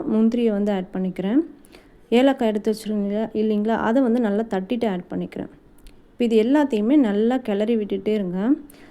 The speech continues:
அந்த அல்வாலேருந்து நம்ம ஊத்துன நெய் எல்லாமே நல்லா பிரிஞ்சு வரணும். அந்த அளவுக்கு நல்லா வதக்கி விட்டுட்டே இருங்க. அந்த அல்வா டோட்டலா பேன்ல ஒட்டவே கூடாது.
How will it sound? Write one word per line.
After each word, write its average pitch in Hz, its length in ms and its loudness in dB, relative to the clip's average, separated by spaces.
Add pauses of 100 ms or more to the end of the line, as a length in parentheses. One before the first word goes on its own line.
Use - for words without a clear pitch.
(140)
அந்த 226 220 4
அல்வாலேருந்து 254 840 4
நம்ம 226 340 2
ஊத்துன 269 320 2 (100)
நெய் 247 320 4
எல்லாமே 233 400 4
நல்லா 240 320 2
பிரிஞ்சு 240 320 0
வரணும். 196 420 0
அந்த 269 380 4
அளவுக்கு 226 520 0
நல்லா 233 500 0
வதக்கி 226 340 -4
விட்டுட்டே 202 340 -6
இருங்க. 208 500 0 (1400)
அந்த 208 200 -2
அல்வா 233 140 0 (100)
டோட்டலா 240 520 -2 (280)
பேன்ல 240 420 0
ஒட்டவே 220 420 -2
கூடாது. 190 320 -6